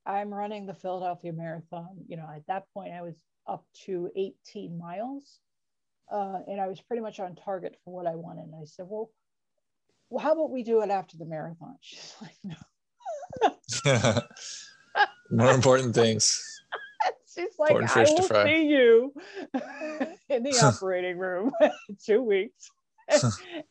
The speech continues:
Speaker 1: And we're
Speaker 2: <laughs>
Speaker 1: gonna do an immediate lumpectomy." And I remember, like, lying down, and she had to bring in two tables 'cause that's just how large my shoulders and lats were at the time. She had, originally I was on one table, and she's like, "This isn't big enough."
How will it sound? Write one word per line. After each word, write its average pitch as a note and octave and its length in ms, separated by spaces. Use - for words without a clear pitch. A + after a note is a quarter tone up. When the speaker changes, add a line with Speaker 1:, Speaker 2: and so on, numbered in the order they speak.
Speaker 1:
And G#3+ 100
we're A3+ 200
Speaker 2:
<laughs> - 0
Speaker 1:
gonna A#3+ 200
do G#3+ 160
an G#3+ 80
immediate G3 340
lumpectomy." F#3 680
And G3+ 140
I G3+ 60
remember, G#3+ 480
like, G#3+ 240
lying G3 380
down, E3+ 300
and F3+ 80
she A3+ 160
had C#4 120
to B3+ 40
bring G#3+ 200
in F3 140
two G3+ 240
tables E3+ 500
'cause D#3 220
that's - 420
just E3+ 300
how D#3+ 340
large F3 480
my D#3+ 240
shoulders F#3 800
and D#3+ 140
lats E3 440
were A#3 80
at A#3 80
the A#3 60
time. A#3+ 240
She - 220
had, A3 80
originally B3+ 380
I G3 60
was F#3+ 160
on F3+ 140
one F#3+ 220
table, F3 300
and D#3+ 80
she's F3 140
like, F3 200
"This G3 220
isn't E3+ 220
big F3 160
enough." D#3 220